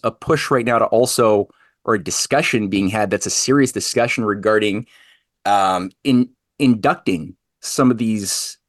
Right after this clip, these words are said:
illegal immigrants, or making it, sort of facilitating a process where they could otherwise become part of the armed forces, um,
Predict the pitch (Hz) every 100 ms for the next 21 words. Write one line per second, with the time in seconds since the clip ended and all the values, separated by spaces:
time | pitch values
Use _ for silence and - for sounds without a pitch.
0 | - 113 120 117 120 113 - 117 113 113
1 | 104 113 - 113 123 123 - - 123 -
2 | 120 - 170 147 131 113 - 123 120 -
3 | 113 104 104 107 - _ _ _ 110 131
4 | 120 104 95 - 98 - 117 107 107 -
5 | 101 110 - 92 113 - 233 190 _ _
6 | _ _ _ - 107 107 104 101